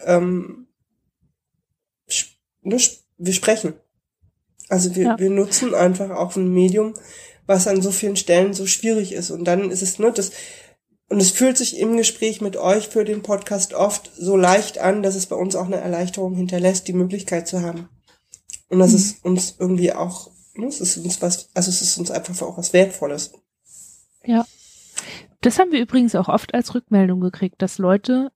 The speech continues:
Speaker 2: in Sprache kommen, einfach dadurch, dass sie uns widersprechen wollen oder zustimmen wollen oder was Eigenes sagen wollen
Speaker 1: Mhm.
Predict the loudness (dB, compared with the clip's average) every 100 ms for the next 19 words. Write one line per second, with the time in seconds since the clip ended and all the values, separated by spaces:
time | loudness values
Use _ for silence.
0 | -2 0 -2 2 2 4 0 0 2 2
1 | 2 0 0 2 2 2 0 0 -2 0
2 | -4 -2 -2 -2 0 -2 0 -2 0 0
3 | -2 -2 -2 -2 -6 -4 -2 0 0 0
4 | 0 0 0 2 2 4 4 4 0 0
5 | 2 2 0 -4 -4 -2 -2 -4